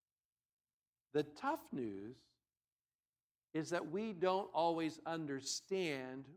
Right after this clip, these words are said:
what it is he's doing. I'm there.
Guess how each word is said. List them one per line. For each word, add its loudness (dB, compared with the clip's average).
what -2
it -2
is -2
he's -4
doing. -2
I'm -6
there. -10